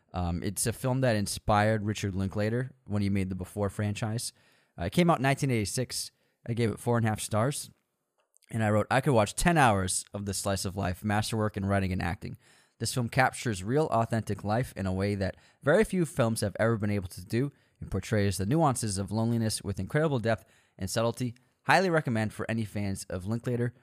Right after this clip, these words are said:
So this movie doesn't really have a plot, but it's me-, it's more like a series of situations, a series of conversations,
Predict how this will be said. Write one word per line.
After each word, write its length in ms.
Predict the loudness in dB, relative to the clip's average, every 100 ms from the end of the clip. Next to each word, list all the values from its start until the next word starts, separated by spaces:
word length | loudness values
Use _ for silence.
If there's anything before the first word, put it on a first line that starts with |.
| _ _
So 100 | -4
this 80 | 0
movie 220 | 4 4
doesn't 220 | 4 2
really 140 | 2 4
have 80 | 2
a 60 | 0
plot, 540 | 0 4 6 4 0
but 80 | -2
it's 160 | -2 0
me-, 260 | 0 0 0
it's 160 | -2 0
more 240 | 2 2
like 180 | 2 0
a 40 |
series 520 | -4 -2 -2 -2 -2
of 400 | -2 -4 -6 -14 -20 _ _
situations, 640 | -8 -6 -2 0 0 -2 -4
a 40 |
series 360 | -4 -2 -2 -2
of 120 | -6
conversations, 960 | -4 -4 -4 -6 -6 -4 -4 -4 -4